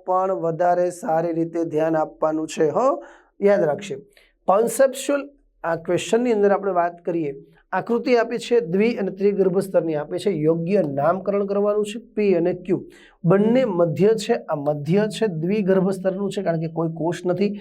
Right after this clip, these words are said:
આમાં મધ્યમાં કોષ દેખાય છે, બરાબર? તો અહીંયા પી છે, અકોષીય મધ્ય છે,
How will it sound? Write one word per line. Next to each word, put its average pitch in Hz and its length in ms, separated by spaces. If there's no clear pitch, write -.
આમાં 156 280
મધ્યમાં 170 500
કોષ 151 320
દેખાય 196 380
છે, 214 100
બરાબર? 190 320
તો 196 80
અહીંયા 196 380
પી 262 200
છે, 233 140
અકોષીય 196 580
મધ્ય 180 280
છે, 196 120